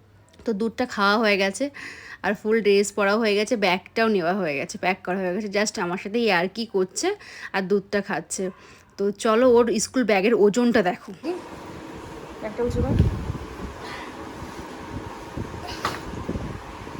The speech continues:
Speaker 2: খাবার ভেঙে যাবে, আস্তে করে ফেলতে হবে, রাখতে হবে, এভাবে রাখলে ভেঙে যাবে না পুরো। ক্যাপটা পরে নে,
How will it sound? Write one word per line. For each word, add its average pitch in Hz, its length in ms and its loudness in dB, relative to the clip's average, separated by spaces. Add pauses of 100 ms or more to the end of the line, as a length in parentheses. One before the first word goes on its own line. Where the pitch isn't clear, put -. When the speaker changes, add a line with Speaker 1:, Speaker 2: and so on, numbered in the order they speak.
Speaker 2:
খাবার 277 180 6
ভেঙে 285 180 4
যাবে, 277 120 6
আস্তে 320 220 2
করে 370 100 4
ফেলতে 240 280 2
হবে, 220 80 4
রাখতে 220 220 -2
হবে, 226 100 0
এভাবে 294 120 4
রাখলে 330 400 2
ভেঙে 285 180 2
যাবে 277 180 6
না 302 140 2
পুরো। 311 200 -2 (2250)
ক্যাপটা 269 260 -4
পরে 302 160 -2
নে, 339 100 -4